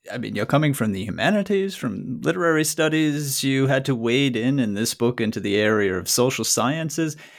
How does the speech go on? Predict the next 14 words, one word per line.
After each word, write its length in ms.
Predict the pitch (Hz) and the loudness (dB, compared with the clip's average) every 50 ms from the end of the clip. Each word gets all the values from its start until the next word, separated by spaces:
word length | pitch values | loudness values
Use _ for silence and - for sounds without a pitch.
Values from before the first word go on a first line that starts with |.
| - - - | -20 -8 -4
and 160 | 131 123 131 | -2 -2 0
yet 320 | 143 151 160 160 156 - - | 2 2 2 2 0 -2 -2
clearly 320 | - 202 247 247 208 190 | 0 0 2 0 0 -2
your 180 | 156 139 127 123 | 0 2 2 2
link 480 | 120 123 151 226 240 202 - - - | 2 0 2 2 2 2 0 -2 -2
must 260 | - 135 135 - - | 0 0 0 0 -2
have 120 | - 127 127 | -6 -6 -2
been 160 | - 131 131 | 0 0 2
the 100 | 127 123 | 2 2
experience 840 | 123 120 - - - - 131 143 156 156 147 131 117 113 113 - - - | 2 0 -4 -6 -2 0 0 2 2 4 4 4 2 2 -2 -4 -2 2
of 260 | 143 175 175 139 123 | 4 4 4 2 -2
writing. 500 | 120 127 135 151 151 139 - 104 92 90 | -2 0 0 2 0 0 -2 -4 -2 0
I 60 | 87 | 0
mean, 200 | 95 98 95 - | -2 -2 -6 -12